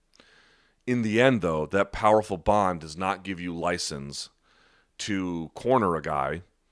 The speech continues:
when doing so, at least solo, is completely out of your depth. Uh, I, I recognize that there is a credentialism in M M A where if you don't have these super high-level credentials,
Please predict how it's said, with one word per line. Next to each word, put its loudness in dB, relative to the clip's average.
when -4
doing 2
so, 0
at -4
least -6
solo, 2
is -10
completely -4
out 0
of -10
your -12
depth. -16
Uh, 0
I, 2
I 4
recognize 2
that 0
there 2
is -4
a -8
credentialism -2
in -2
M 0
M -2
A 2
where 4
if -8
you 0
don't 0
have 0
these -6
super -6
high-level 0
credentials, -4